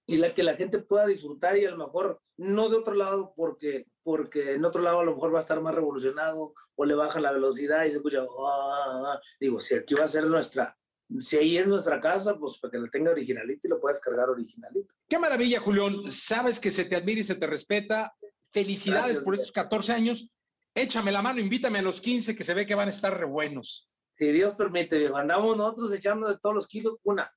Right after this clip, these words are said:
Speaker 1: para no perdernos, repito lo que le digo, son tres años y medio, viejo, sin plataformas. Tres años y medio, aunque los que tenían doce, trece, ya tienen dieciséis, le pican y ya no nos encuentran.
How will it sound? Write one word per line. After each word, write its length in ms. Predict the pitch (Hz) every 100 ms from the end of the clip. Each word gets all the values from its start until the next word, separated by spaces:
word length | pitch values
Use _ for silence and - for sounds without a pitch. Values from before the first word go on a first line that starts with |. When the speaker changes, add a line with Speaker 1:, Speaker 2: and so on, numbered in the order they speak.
| _
Speaker 1:
para 160 | 131 131
no 460 | 139 151 156 175 180
perdernos, 800 | 202 160 165 190 190 - - _ _ _ _ -
repito 380 | 131 131 147 165
lo 120 | 135
que 100 | 123
le 120 | 127
digo, 240 | 139 131 - -
son 220 | - - 156
tres 140 | 151
años 200 | 165 156
y 60 | 135
medio, 220 | 151 175
viejo, 160 | 170 156
sin 120 | 147
plataformas. 640 | 127 123 - 135 160 165 -
Tres 180 | 165
años 200 | 165 175
y 60 | 151
medio, 160 | 160 170
aunque 140 | 160
los 140 | 143
que 100 | 147 123
tenían 280 | 135 165
doce, 300 | 165 175 175
trece, 420 | 165 170 170 170 - _ _
ya 140 | 156 151
tienen 260 | 170 170
dieciséis, 540 | 156 127 123 143 170 185
le 80 | -
pican 320 | 165 185 170
y 60 |
ya 140 | 151 156
no 100 | 170
nos 140 | 151
encuentran. 560 | 131 120 165 196 208